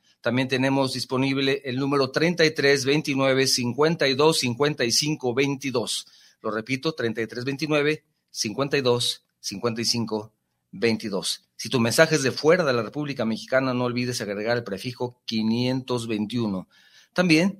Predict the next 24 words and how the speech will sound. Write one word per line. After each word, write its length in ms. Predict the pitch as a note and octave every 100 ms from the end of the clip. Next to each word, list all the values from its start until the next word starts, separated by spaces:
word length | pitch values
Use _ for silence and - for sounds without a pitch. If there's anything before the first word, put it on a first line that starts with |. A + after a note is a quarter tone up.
| _
si 160 | - A#2+
estás 300 | - C#3 -
utilizando 560 | C#3 B2 D3 C3 C3
la 120 | B2
plataforma 480 | A#2 A#2 A2 C3+ C#3
de 140 | A2+ G2
Facebook 480 | - D3+ A#2+ A#2
para 220 | - G#2 G2+
vernos 420 | C3+ B2+ G#2+ A2
y 20 |
escucharnos 540 | A2 A2 C#3 C3+ A#2+
el 120 | A#2 A2
día 120 | C3+
de 80 | C3+
hoy, 260 | B2+ C#3 - _ _ _ _
puedes 240 | E3+ F3+
enviarnos 560 | D3+ C#3+ D#3 D3+ - -
tu 120 | G3
mensaje 640 | G3+ - D#3 C#3+ D#3+ - _
por 160 | - A#2+
medio 280 | C3 C3+ C3
de 160 | A2+
esa 300 | A#2 B2+ B2
plataforma. 640 | A#2+ G#2+ G#2 G2+ D#2 E2+